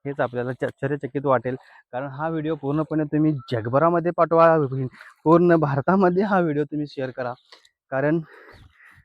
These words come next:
असेही एक गाव आहे तिथं कोणताही अजून परफेक्ट सोय नाही आहे गव्हर्नमेंटकडून कोणताही, ते पण त्यांना कळू देत. आता आपले शेतकरी आहेत, शेतकऱ्यांबद्दल, शेतकऱ्यांना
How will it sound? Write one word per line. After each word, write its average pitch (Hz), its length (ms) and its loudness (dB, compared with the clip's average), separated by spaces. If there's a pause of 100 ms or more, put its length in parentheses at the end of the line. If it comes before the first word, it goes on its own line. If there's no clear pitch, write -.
(340)
असेही 233 540 4
एक 226 260 0 (1700)
गाव 156 220 8
आहे 147 420 4
तिथं 135 280 -4
कोणताही 170 680 -2 (400)
अजून 165 360 4
परफेक्ट 160 420 0 (680)
सोय 190 340 0
नाही 165 280 4
आहे 131 160 0
गव्हर्नमेंटकडून 131 680 0
कोणताही, 127 540 -4 (760)
ते 135 80 -8
पण 165 220 -6
त्यांना 143 240 -2
कळू 139 260 0
देत. 131 220 -2
आता 131 180 -4
आपले 139 200 -4
शेतकरी 170 320 -8
आहेत, 160 220 0
शेतकऱ्यांबद्दल, 147 560 -8 (300)
शेतकऱ्यांना 165 460 0